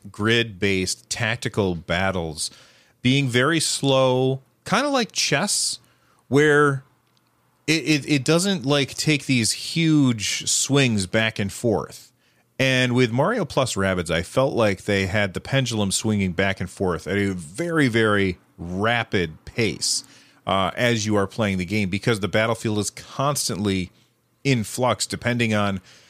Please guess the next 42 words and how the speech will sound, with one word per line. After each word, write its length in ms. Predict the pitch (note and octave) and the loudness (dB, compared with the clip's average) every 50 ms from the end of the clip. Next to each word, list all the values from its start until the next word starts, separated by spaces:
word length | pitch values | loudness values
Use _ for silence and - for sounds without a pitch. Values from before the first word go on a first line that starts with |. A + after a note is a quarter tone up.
| _ _ _ _ - | _ _ _ _ -6
how 260 | - - C3 C3 C3 B2+ G#2+ G2+ A2+ | -2 0 2 2 0 0 -4 -4 -2
you 240 | A#2 A#2+ A#2+ A#2 G2+ | 0 2 2 0 0
can, 500 | - - B2 A2+ G#2+ G#2+ G#2 G2 F#2 - - | 0 0 0 2 2 0 -2 -4 -4 -6 -4
you 160 | - A2+ A#2 | -2 0 0
know, 140 | G#2+ F#2 F2+ | 2 0 0
have 260 | F2 G#2+ A#2 A2 G2+ | 0 0 0 0 0
Mario 640 | G#2 G#2+ G#2 G#2+ G#2+ A2 A2 G#2+ G#2+ G#2+ G#2 G2+ G#2 | 0 2 2 4 4 4 4 4 4 2 2 0 0
and 220 | - F#2+ F#2+ F#2+ F2+ | -2 -4 -4 -2 0
Luigi 440 | F#2 F#2+ G#2 G#2+ G#2 F#2+ - G#2 | 0 0 2 0 0 0 -2 -2
work 240 | F#2+ F2+ G2 F#2+ - | -2 0 -2 -4 -4
together 460 | - - F2+ F#2 G2+ G2+ G2+ G#2 G#2 | -6 -6 -2 0 0 0 2 0 0
in 80 | G#2 G2+ | 0 0
order 220 | G2 G2 F#2+ F#2+ | -2 -2 -4 -6
to 200 | F#2 - - G#2+ | -6 -6 -4 -4
cross 500 | F2+ - - - A2 G#2 G#2+ G#2 G2 - | -6 -6 -6 0 0 2 2 2 0 -2
huge 680 | - - - - - F#3 F3+ F#3+ F3+ D#3+ D3 B2 G#2 F#2+ | -4 -6 -10 -12 -10 -6 -2 0 2 2 2 2 0 -2
distances 680 | - C3 D3+ D#3+ - - A#2 G2+ - G2+ G2 G2 F#2 F#2+ | -2 0 0 0 -2 -4 -4 -2 0 0 0 0 0 -2
and 200 | - G#2+ A#2 A2+ | 0 0 0 0
then 120 | A2+ A2 | 0 -2
take 320 | G2 - B2+ C3 C3 - - | -2 -2 -2 -2 -2 -4 -6
people 300 | - B2+ B2 - A#2 G#2+ | -4 -4 -2 -2 0 0
by 180 | G#2 G#2 G2+ | 2 2 2
surprise 560 | G2 - - - - - E3 D#3 B2 A2 G#2 F#2+ | 0 -2 -6 -6 -4 -2 0 2 2 0 -2 -4
because 260 | G2+ F#2 - G#2 F2+ | -8 -6 -6 -4 -2
they 100 | G2+ G#2 | -2 -2
didn't 280 | A#2 B2+ B2+ B2 - - - - - - - - | -2 -2 -4 -6 -8 -10 -16 -20 -20 -20 -10 -6
anticipate 640 | B2 A2 - - D3 C3+ - A#2+ - A#2+ A2+ G#2 - | -6 -4 -2 0 0 -2 -2 -2 -2 -2 -2 -2 -2
that 60 | G#2+ | -4
you 180 | G#2+ A2 A2 | -4 -2 0
would, 200 | A2 A2 G2+ G2 - - | -2 -2 -4 -6 -8 -2
or 200 | G2 G2 G2 F#2 | 0 0 0 0
take, 340 | - - C3 A#2+ G#2 - - _ _ - F#2 F2 | 0 -2 -2 -2 -2 -4 -12 _ _ -14 -12 -8
you 100 | F#2 F#2+ | -6 -6
know, 100 | F2+ D2 | -4 -4
have 200 | D2+ G#2+ G#2+ F#2+ | -2 -2 -2 -2
the, 260 | F#2+ F#2+ F2+ F2+ G#2+ - | -2 -2 -2 -2 -2 -4
the 380 | - F#2 F2+ F2 E2+ E2 D#2 - | -6 -6 -6 -4 -4 -4 -6 -4
A 220 | - G#2+ A2 G#2 G2+ | -2 0 0 0 0
I 200 | G#2 G#2 G#2 - | 0 0 -2 -2
taken 300 | - - G#2 F#2 F#2+ E2+ | -4 -4 -4 -4 -4 -4
by 140 | F2 E2+ E2+ | -2 -2 -4
surprise 500 | - - - - F2+ E2 F2 F2 - | -4 -4 -4 -4 -2 -2 -2 -2 -4